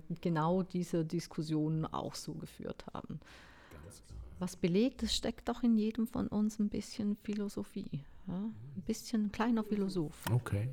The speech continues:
Speaker 2: Was für ein Philosoph wärst du dann?
Speaker 1: Oh, ich weiß es gar nicht.
Speaker 2: Oh, ich auch nicht. Kant. Kant wahrscheinlich, weil dann hätte ich was gesagt, was kein Mensch irgendwann irgendwo jemals verstanden hat.
Speaker 1: Ja, gut.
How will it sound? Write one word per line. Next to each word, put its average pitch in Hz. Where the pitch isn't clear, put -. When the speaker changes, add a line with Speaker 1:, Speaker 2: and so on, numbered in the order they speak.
Speaker 2:
Was -
für 123
ein 113
Philosoph 113
wärst 104
du 120
dann? 147
Speaker 1:
Oh, 196
ich 185
weiß 185
es 170
gar 175
nicht. 185
Speaker 2:
Oh, 120
ich -
auch -
nicht. -
Kant. 113
Kant 107
wahrscheinlich, 95
weil 90
dann 92
hätte 107
ich -
was -
gesagt, 92
was -
kein 107
Mensch 101
irgendwann 95
irgendwo 85
jemals 82
verstanden 71
hat. -
Speaker 1:
Ja, 156
gut. 160